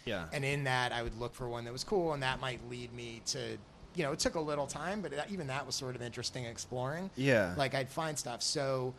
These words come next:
Speaker 2: what I wound up with is, and I randomly picked the number twenty. You could do it with whatever you wanted. But so now
Speaker 1: Sixty-nine.
Speaker 2: Yeah. So now this Instagram
Speaker 1: Nice.
Speaker 2: account has, and I think I've actually, I think I still have, like,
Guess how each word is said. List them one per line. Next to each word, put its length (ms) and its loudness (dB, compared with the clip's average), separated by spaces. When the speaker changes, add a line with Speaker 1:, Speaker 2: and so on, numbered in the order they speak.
Speaker 2:
what 160 6
I 100 8
wound 320 2
up 240 2
with 320 0
is, 260 0
and 120 0
I 100 6
randomly 480 0
picked 220 8
the 60 -6
number 260 -2
twenty. 380 -4
You 120 -6
could 140 -6
do 140 -4
it 80 -6
with 140 -8
whatever 280 -6
you 120 -8
wanted. 320 -6
But 100 2
so 120 4
now 60 4
Speaker 1:
Sixty-nine. 600 4
Speaker 2:
Yeah. 260 2
So 160 2
now 280 4
this 200 2
Instagram 480 0
Speaker 1:
Nice. 180 4
Speaker 2:
account 360 -2
has, 760 2
and 100 0
I 40 4
think 200 0
I've 120 4
actually, 340 -2
I 100 -4
think 180 -4
I 40 -2
still 180 0
have, 100 -2
like, 140 -6